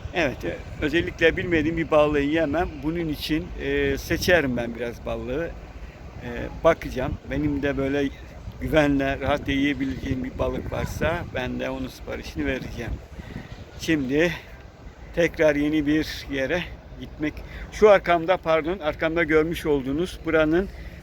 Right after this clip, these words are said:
El Mira Camisi. Çok büyük.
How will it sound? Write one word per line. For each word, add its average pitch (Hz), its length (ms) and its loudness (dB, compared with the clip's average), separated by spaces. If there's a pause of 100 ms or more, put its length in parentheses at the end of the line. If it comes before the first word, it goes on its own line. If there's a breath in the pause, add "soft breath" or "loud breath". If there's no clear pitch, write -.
(200 loud breath)
El 180 340 6 (500)
Mira 175 720 6 (540)
Camisi. 151 580 2
Çok - 360 0
büyük. - 420 -6